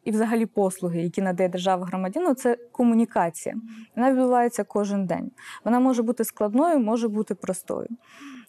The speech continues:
А, м, і, м, в Україні, а, комуні-, е, між громадянином і державою є великий апарат. Це державні чиновники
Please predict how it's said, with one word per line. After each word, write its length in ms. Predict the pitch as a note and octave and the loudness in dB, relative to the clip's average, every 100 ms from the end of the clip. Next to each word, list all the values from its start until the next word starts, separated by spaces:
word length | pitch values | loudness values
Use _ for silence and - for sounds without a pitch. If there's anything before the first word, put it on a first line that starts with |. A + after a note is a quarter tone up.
| - | -14
А, 280 | - F3+ F3+ - G3+ F3+ _ _ _ _ _ _ _ _ _ B3 | -8 -6 -6 -6 -8 -12 _ _ _ _ _ _ _ _ _ -4
м, 460 | A#3 G#3+ A3 A#3 - _ _ | -2 -2 -4 -6 -10 _ _
і, 260 | A#3 A#3+ A#3+ | 2 4 4
м, 200 | G#3+ - - G3+ G3 - | 0 -6 -8 -6 -6 -6
в 120 | G#3 | -4
Україні, 600 | G#3+ B3 C4 A4 A4 A3+ G#3 _ - - - | 0 2 2 0 0 0 -2 _ -20 -20 -8
а, 320 | F#3+ F#3 F3+ | -4 -2 -2
комуні-, 440 | F3+ G#3+ A3 A3+ - | -2 0 2 0 -4
е, 140 | - - G1+ - - | -10 -10 -12 -14 0
між 460 | A#3 B3 A#3+ - - - - | 4 6 4 -4 -12 -20 -4
громадянином 800 | A3 G#3+ G#3+ A3+ A3+ G3+ F3 F#3 - | 0 2 4 4 4 4 0 -4 -2
і 60 | |
державою 540 | F#3+ G3 F#4+ F#4+ B3+ - | -2 0 2 4 2 2
є 200 | G#3+ C#4+ | 2 4
великий 380 | B3+ B3 - G#3 | 4 2 2 -4
апарат. 380 | - F3 - - - _ _ - - - | -2 -4 -4 -10 -20 _ _ -20 -18 0
Це 180 | C4+ | 2
державні 500 | B3 A3+ A#3 A#3 A#3 | 4 2 2 4 2
чиновники 640 | A3 G#3+ G#3 F3+ E3+ - | 2 0 2 0 -2 -8